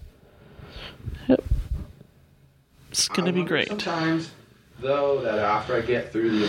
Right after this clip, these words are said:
Speaker 2: initial burst that I'm supposed to go through, if then I shouldn't start, like,
Speaker 1: Building.
Speaker 2: building, continue working on that,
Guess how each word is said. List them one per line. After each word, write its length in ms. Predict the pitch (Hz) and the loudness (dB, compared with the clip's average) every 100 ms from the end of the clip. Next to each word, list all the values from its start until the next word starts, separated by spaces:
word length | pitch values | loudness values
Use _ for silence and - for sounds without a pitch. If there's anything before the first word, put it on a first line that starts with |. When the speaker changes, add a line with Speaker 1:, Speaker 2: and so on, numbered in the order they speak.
| 101 | 2
Speaker 2:
initial 320 | 104 107 104 - - | 0 0 -2 -2 -2
burst 520 | 104 101 113 - - - | 0 2 -2 -8 -14 -8
that 80 | 107 | 0
I'm 100 | 107 | 0
supposed 300 | 104 - 104 | 0 0 0
to 60 | 104 | 0
go 240 | 95 98 | -2 -2
through, 400 | 101 131 143 151 - - - - - _ _ _ - - - | 0 2 2 0 -6 -16 -20 -20 -20 _ _ _ -20 -20 0
if 260 | 127 123 | 0 0
then 300 | 98 113 120 | 2 2 4
I 100 | 117 107 | 4 2
shouldn't 380 | - 107 104 | 2 0 0
start, 580 | - - - 104 101 98 - - - | -4 -8 0 2 2 0 -8 -16 -8
like, 300 | 87 90 - - - - - | -6 -6 -12 -16 -16 -16 -4
Speaker 1:
Building. 460 | 214 269 220 160 123 - - - - - | 2 4 4 0 -6 -14 -20 -18 -16 -4
Speaker 2:
building, 560 | 120 117 113 113 107 98 _ _ _ _ _ _ _ _ | 4 4 4 0 -6 -8 _ _ _ _ _ _ _ _
continue 580 | - 117 - 135 135 123 | -4 -4 0 0 2 2
working 320 | 117 113 117 104 | 2 0 -2 -2
on 120 | 104 | -2
that, 400 | 101 - 170 190 | 0 0 0 -2